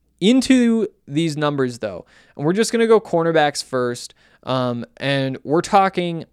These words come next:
Pac-twelve, uh, corners.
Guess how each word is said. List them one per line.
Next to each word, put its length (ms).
Pac-twelve, 1200
uh, 200
corners. 680